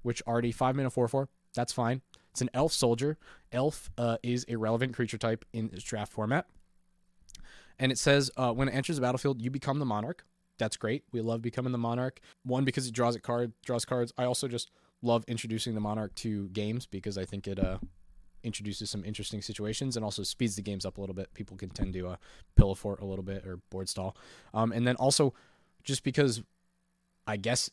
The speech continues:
it's an entourage, there's more people. There's three, there's three people on the card, but, uh, Entourage of Trest can block an additional creature each combat as long as I'm the Monarch. So it gives me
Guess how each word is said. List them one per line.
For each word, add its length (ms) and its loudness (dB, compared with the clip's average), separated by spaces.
it's 160 -4
an 80 -4
entourage, 480 4
there's 140 0
more 180 4
people. 280 2
There's 180 0
three, 200 0
there's 180 -2
three 200 4
people 260 6
on 100 4
the 60 2
card, 400 4
but, 220 2
uh, 160 -2
Entourage 360 4
of 60 -4
Trest 240 2
can 100 -4
block 220 4
an 120 -4
additional 380 0
creature 320 0
each 180 -2
combat 480 -2
as 140 -4
long 220 -2
as 80 0
I'm 160 -2
the 60 -4
Monarch. 420 -6
So 420 4
it 340 -6
gives 260 4
me 260 2